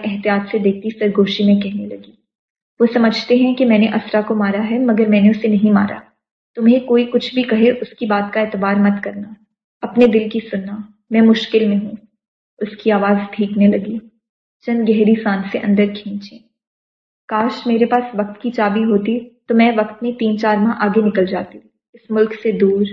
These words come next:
شاید جاپان کی طرف، مگر ابھی، ابھی مجھے سنگاپور جانا ہے۔ مجھے کلین پاسپورٹ چاہیے۔" وہ ہدایات دے رہی تھی۔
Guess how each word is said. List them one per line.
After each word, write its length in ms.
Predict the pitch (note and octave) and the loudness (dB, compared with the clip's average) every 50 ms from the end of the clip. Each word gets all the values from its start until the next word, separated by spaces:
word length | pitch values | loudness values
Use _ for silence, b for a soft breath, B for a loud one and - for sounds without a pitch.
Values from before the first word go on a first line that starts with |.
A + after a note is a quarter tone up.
| - - | -8 -14
شاید 420 | - - - G3+ G3 G#3 G#3 G3 | -10 -6 -4 -2 0 0 0 2
جاپان 400 | G#3 G3 F#3+ - F3+ F3 F3+ G3 | 0 0 0 -2 -4 -6 -6 -6
کی 100 | G3+ - - | -8 -10 -12
طرف، 220 | - - - - - _ _ _ _ _ _ _ _ _ _ _ _ _ | -14 -16 -18 -18 -20 _ _ _ _ _ _ _ _ _ _ _ _ _
مگر 260 | A3 G#3+ G#3+ A#3+ A#3+ A#3+ | 0 2 4 2 2 0
ابھی، 380 | G#3+ G3 A#3 A3+ B3 C4+ C#4 - - _ _ _ | -2 -6 -6 -8 -8 -10 -12 -16 -18 _ _ _
ابھی 200 | - A3 A3+ A#3+ | -4 0 2 4
مجھے 220 | A#3+ A#3 A3 A3+ B3 | 4 4 2 2 0
سنگاپور 500 | B3 - A3+ G#3+ G#3 A3 G#3+ A3 A3 G#3+ | -2 -2 -2 -2 -2 -2 -2 -2 -4 -4
جانا 400 | G3 G#3 F3+ F#3 G3+ G#3 G#3+ G#3 | -4 -6 -8 -6 -6 -6 -6 -8
ہے۔ 60 | A3 - - _ _ _ _ _ _ _ _ _ - | -10 -14 -18 _ _ _ _ _ _ _ _ _ -4
مجھے 260 | G#3+ A3+ A3 B3 B3+ | -2 -2 2 2 0
کلین 360 | B3 B3+ B3+ A#3+ A#3 A#3 A#3+ | 0 0 -4 -6 -6 -6 -4
پاسپورٹ 500 | A3+ G3 G3 A3 - - - G3+ G3+ G3+ | -4 -4 -6 -6 -6 -4 -4 -4 -4 -4
چاہیے۔" 360 | - A3 G#3+ G#3 A3+ - A3+ A3 - _ _ _ _ _ _ _ _ _ | -6 -8 -8 -8 -10 -12 -14 -16 -18 _ _ _ _ _ _ _ _ _
وہ 120 | - A3 A#3 | 0 2 2
ہدایات 500 | G#3 G#3 F#3+ F#3 F#3+ G3+ G3+ G3+ G3 - | 4 2 0 0 0 -2 -2 -4 -2 -2
دے 160 | G3 G#3+ G3+ | -2 -2 -2
رہی 220 | G3 G3+ - - | -2 -4 -6 -8
تھی۔ 200 | - - _ _ | -12 -14 _ _